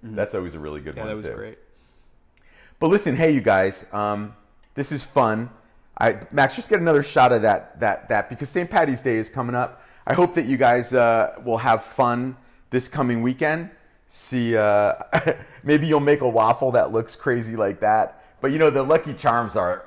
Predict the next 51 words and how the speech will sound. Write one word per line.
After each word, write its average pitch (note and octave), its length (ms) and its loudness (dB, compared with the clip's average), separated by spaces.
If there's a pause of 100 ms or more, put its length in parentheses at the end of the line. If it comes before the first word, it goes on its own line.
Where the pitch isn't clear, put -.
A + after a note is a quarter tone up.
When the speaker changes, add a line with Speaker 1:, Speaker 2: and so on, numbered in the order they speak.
(100)
Speaker 2:
are, G#2+ 400 -6
are A2 160 -4
the G#2 100 -6
way G2+ 180 -2
to F2 120 -6
go. F2+ 340 -4
I F#2+ 80 -8
mean, A#2 460 -8
Lucky C#3+ 220 -2
Charms A#2+ 500 -4 (680)
definitely C#3+ 280 0
my A2+ 180 0
favorite A#2 340 -2
cereal B2 320 -2
growing A#2+ 260 -2
up. B2+ 160 -4
I A2 120 -2
think A2 240 -8
Max A2 480 -6 (280)
might G2+ 300 -8
still B2 240 -10
be A#2+ 120 -10
his B2 120 -10
favorite B2+ 260 -10
cereal. C#3+ 280 -10
I G2+ 100 -8
think A2 300 -16
they E2+ 100 -6
are A2+ 140 -2
mine A2 260 -10
too. C3 320 -14 (460)
And, A2+ 280 -4
um, A2 300 -4
listen, B2 300 -4
if - 100 -16
you A2+ 80 -8
guys A2+ 240 0
could A2+ 160 -8
like A2 220 -2
and G#2+ 120 -8
share, D#3 360 2
I'd G#2+ 120 -2
really G#2+ 220 -4
appreciate D3 480 -8
it. - 220 -10 (240)
One D#3 180 -4
last C#3+ 340 -4
thing F3+ 380 -4
before B2+ 300 -2
we B2 80 -2
go, C#3+ 340 4